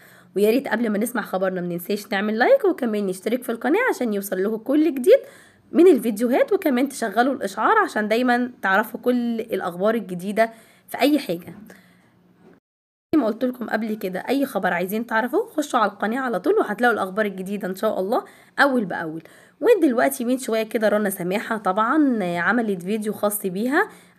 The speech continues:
عن مولودها القادم إن شاء الله، ونزلته على صفحتها الشخصية الانستجرام، وبتوجه يعني عاملة حفلة كده وبلالين وهدوم للنونو بقى بتحتفل كده،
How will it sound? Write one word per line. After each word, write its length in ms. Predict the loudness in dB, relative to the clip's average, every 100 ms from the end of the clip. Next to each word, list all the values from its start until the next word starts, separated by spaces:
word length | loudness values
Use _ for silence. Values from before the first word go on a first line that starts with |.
| 0
عن 460 | 2 4 2 0
مولودها 400 | 0 0 -2 -2
القادم 460 | -4 0 0 2 -2
إن 100 | -4
شاء 280 | -2 -2 -2
الله، 380 | 0 2 2 -2 -20 -12 -2
ونزلته 600 | 2 2 2 0 0 0
على 220 | 0 0
صفحتها 380 | -2 -6 -6 -6
الشخصية 380 | -8 -8 -4 -4
الانستجرام، 600 | -4 -6 -4 2 2 2 -6 -20 _
وبتوجه 840 | 0 4 6 4 0 -2 -2 0 -2
يعني 240 | -2 -2
عاملة 240 | 0 0 -2
حفلة 300 | -4 -6 -6
كده 280 | -2 0
وبلالين 580 | 0 0 -2 -2 2 4
وهدوم 540 | 4 4 2 0 0 0
للنونو 400 | 0 -2 -2 0
بقى 220 | 2 0
بتحتفل 580 | -2 -8 -4 -4 -6 -8
كده، 320 | -2 0